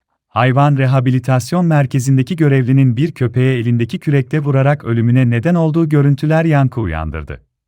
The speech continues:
Konya'da Konya Büyükşehir Belediyesi'nden yapılan açıklamada Hayvan Rehabilitasyon Merkezi'ndeki görevlinin bir köpeğe elindeki kürekle vurarak ölümüne neden olduğu iddia edilen görüntülerle ilgili soruşturma başlatıldığı belirtildi.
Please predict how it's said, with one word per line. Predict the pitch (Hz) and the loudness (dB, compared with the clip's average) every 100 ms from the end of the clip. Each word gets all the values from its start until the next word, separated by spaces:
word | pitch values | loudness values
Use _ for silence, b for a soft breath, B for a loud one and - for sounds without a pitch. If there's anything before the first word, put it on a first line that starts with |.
| _ _ _ _ _ _ _ _ _ _ | _ _ _ _ _ _ _ _ _ _
Konya'da | 135 165 175 147 147 | 0 2 2 2 0
Konya | - 147 180 165 | 0 0 2 2
Büyükşehir | 131 165 - 151 147 135 | 0 -2 -2 0 0 2
Belediyesi'nden | 131 127 131 123 127 131 | 0 2 0 0 0 0
yapılan | 175 160 - 139 139 | 0 -2 0 0 0
açıklamada | 120 - 101 117 117 120 110 | -2 -8 -4 -2 -2 -2 -2
Hayvan | 113 120 127 156 | -2 0 0 -2
Rehabilitasyon | 143 131 123 120 120 127 123 - 175 | -2 -2 -2 -4 -2 -4 -4 -2 0
Merkezi'ndeki | 156 139 139 123 135 127 190 | 0 0 -2 -2 0 0 -2
görevlinin | 156 143 135 123 139 139 | 0 2 2 2 2 2
bir | 151 156 | 0 -2
köpeğe | 135 127 131 131 | -4 -2 -2 -2
elindeki | 113 120 120 190 | -2 -2 -2 -4
kürekle | - 147 139 - | -4 -2 -2 -2
vurarak | 156 147 143 160 - | -2 0 0 -2 -2
ölümüne | 123 127 131 135 | -2 2 2 2
neden | 117 131 175 | 0 0 0
olduğu | 165 147 147 | 0 0 -2
iddia | 117 101 139 165 | -4 -6 -2 -2
edilen | 156 139 143 170 | 0 0 0 0
görüntülerle | 160 139 131 139 139 139 139 | 2 0 0 0 0 2 0
ilgili | 113 117 131 | -2 -4 -4
soruşturma | - 123 113 - 135 165 | -2 -4 -4 -2 0 0
başlatıldığı | 147 - 131 135 120 131 92 | 0 -2 -4 -4 -2 -2 -2
belirtildi. | 80 76 82 73 73 | -6 -10 -12 -14 -16